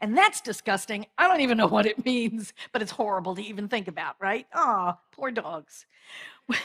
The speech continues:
We fall prey to these things, to this human race consciousness that flows through, just flows around the globe. All of these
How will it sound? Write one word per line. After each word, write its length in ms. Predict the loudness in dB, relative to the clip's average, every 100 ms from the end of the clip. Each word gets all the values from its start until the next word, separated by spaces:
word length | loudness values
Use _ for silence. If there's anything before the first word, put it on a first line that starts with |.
| -4 -4 -8 -14 -18 -16
We 320 | -4 0 0 -2
fall 580 | -4 2 6 6 6
prey 840 | 2 -8 0 2 4 2 2 -2 -6 -2
to 120 | -2
these 440 | -2 -4 -6 -6
things, 720 | -8 -6 -6 -10 -14 -20 -20 -10
to 120 | -6
this 240 | -4 -6
human 340 | -8 -8 -8 -8
race 340 | -6 -6 -8
consciousness 1300 | -12 -8 -6 -6 -8 -10 -8 -6 -6 -8 -12 -20 -20 _ -20 -2
that 180 | 0 0
flows 540 | 0 2 4 2 -4
through, 760 | -6 -6 -4 -2 -2 -2 -4 -6 -12 _
just 180 | -4 -4
flows 560 | -6 -12 -8 -6 -6 -4
around 400 | -2 -2 0 0
the 100 | -2
globe. 600 | -4 -4 -2 0 -2 -2
All 220 | 0 0 0
of 100 | -2
these 260 | -2 -2